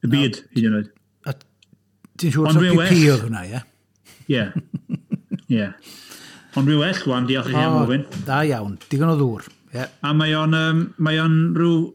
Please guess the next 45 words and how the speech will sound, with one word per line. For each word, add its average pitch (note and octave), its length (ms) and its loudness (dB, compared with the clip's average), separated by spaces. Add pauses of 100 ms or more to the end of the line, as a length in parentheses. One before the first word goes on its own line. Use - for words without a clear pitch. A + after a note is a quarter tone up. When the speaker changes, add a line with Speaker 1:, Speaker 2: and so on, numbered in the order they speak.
(120)
Speaker 1:
faich F3 400 -2
off D#3+ 140 -4
sgwydde D#3 340 0
rywun, A#2+ 240 2
achos B2+ 260 -4
pan D3+ 200 0
ti D#3 120 -2
yn F3+ 200 2
dechrau B2 360 -2
poeni G#2+ 480 0
a G#2+ 100 0
bethau, G#2+ 440 -4
aw, A#2 300 -2 (200)
wan, F#2+ 300 -10
well, F#2+ 300 -8
dead. - 340 -20 (280)
Speaker 2:
O, C3+ 380 0
na, A2+ 240 -6
ma-, A#2 320 -8
ma-, D#3 200 -6
wel, D#3+ 200 0
ma' C#3+ 120 4
hwnna'n C3+ 280 2
gallu D3+ 160 -2
neud D3 140 -2
ti'n E3 140 0
sal. F3 240 0 (460)
Yn E3 140 6
unan. D#3+ 240 6 (160)
Speaker 1:
<laughs> - 120 -6
Ma-, C#3 120 2
Speaker 2:
Yn D#3 80 6
dw-, D#3 80 6 (120)
Speaker 1:
mae D#3 180 4
Speaker 2:
yn G3 60 6
dw-, E3 100 6
Speaker 1:
o'n, C#3+ 100 2
Speaker 2:
yn D#3 160 4
Speaker 1:
ma'n, C#3 80 0
Speaker 2:
dweud. C3 320 4
Speaker 1:
ma'n D3 260 0
corddi, D#3 540 0
corddi E3 480 2
mynwes D#3+ 580 4
rywun. A#2+ 300 0